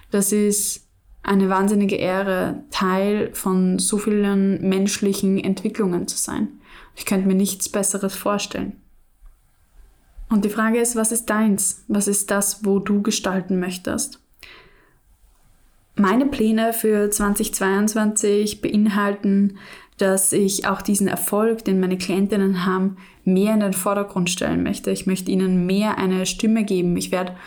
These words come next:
sowas machen wie Hot Seat Coaching, wo du auch erleben kannst, wie ein Coaching bei mir abläuft. Mehr dazu wirst du aber erst später erfahren. Ich möchte meine neue Brand stärken, Coach Katja, und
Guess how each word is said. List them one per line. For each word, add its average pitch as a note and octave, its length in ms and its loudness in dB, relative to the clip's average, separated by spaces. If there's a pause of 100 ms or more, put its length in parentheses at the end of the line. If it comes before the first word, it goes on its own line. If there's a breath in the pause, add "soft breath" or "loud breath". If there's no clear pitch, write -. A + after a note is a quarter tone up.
(280 loud breath)
sowas B3 320 0
machen A3+ 340 2
wie F#3+ 180 2
Hot G#3 360 -2
Seat - 640 0
Coaching, F#3+ 720 0
wo G3 80 2
du G3 160 2
auch F3 160 -2
erleben G3 400 2
kannst, G3 340 -2
wie F#3+ 80 2
ein F#3 60 0
Coaching G3 400 0
bei F3+ 100 0
mir F3 180 0
abläuft. G#3 600 -4 (440 loud breath)
Mehr G3 220 2
dazu G#3 460 0
wirst G3 160 -2
du F3+ 40 0
aber F3+ 140 0
erst F3 220 -4
später F3+ 340 -2
erfahren. - 640 -2 (640 loud breath)
Ich - 80 -16
möchte A3+ 480 2
meine A3 280 4
neue G#3 220 4
Brand G3+ 520 2
stärken, B3+ 840 0
Coach G#3 380 0
Katja, A3+ 640 -2
und F#3 520 2